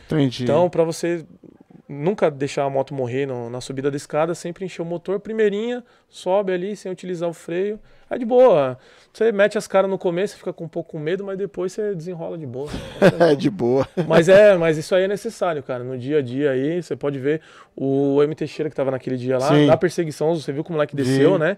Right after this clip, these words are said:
Speaker 1: vi.
Speaker 2: Com a fanzinha, com a cento e sessenta. E ele mesmo com a Vestron, que o, o, o motor é quase, meu, acho que um palmo só do chão,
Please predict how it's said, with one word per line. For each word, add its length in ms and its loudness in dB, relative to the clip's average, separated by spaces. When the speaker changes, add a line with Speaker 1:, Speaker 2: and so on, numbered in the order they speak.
Speaker 1:
vi. 260 -8
Speaker 2:
Com 80 -4
a 60 0
fanzinha, 520 -4
com 80 -4
a 40 -4
cento 200 -8
e 40 -20
sessenta. 600 -6
E 140 0
ele 140 4
mesmo 280 2
com 100 -2
a 40 2
Vestron, 720 2
que 240 -10
o, 720 -8
o, 360 -4
o 40 -6
motor 400 2
é 100 2
quase, 600 0
meu, 400 -4
acho 140 -8
que 80 -8
um 60 -6
palmo 340 0
só 160 -6
do 100 -6
chão, 380 -4